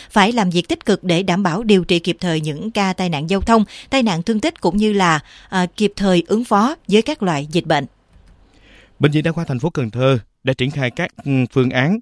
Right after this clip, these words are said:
Speaker 2: phòng dịch bệnh covid mười chín trong công tác khám và điều trị, đồng thời lên phương án trực lễ đảm bảo tiếp nhận và điều trị bệnh nhân kịp thời,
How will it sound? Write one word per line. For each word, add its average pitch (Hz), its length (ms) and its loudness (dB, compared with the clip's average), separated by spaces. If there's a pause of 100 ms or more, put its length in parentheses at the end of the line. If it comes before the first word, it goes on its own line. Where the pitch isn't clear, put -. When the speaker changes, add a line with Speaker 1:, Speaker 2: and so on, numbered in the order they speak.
(200)
Speaker 2:
phòng 127 220 0
dịch 123 120 -6
bệnh 107 180 0
covid 131 300 0
mười 113 120 0
chín 139 220 0
trong 147 160 -2
công 120 160 -2
tác 165 220 -4
khám 139 280 0
và 123 80 -2
điều 110 140 0
trị, 104 320 0 (680)
đồng 156 120 2
thời 143 260 2
lên 151 140 0
phương 160 140 0
án 160 220 0
trực - 260 -2
lễ 113 280 0 (180)
đảm 113 160 0
bảo 113 160 -2
tiếp 220 200 -4
nhận 113 280 0 (200)
và 127 120 -2
điều 117 120 0
trị 107 180 -2
bệnh 107 180 -4
nhân 120 140 -2
kịp 107 180 -8
thời, 104 220 -2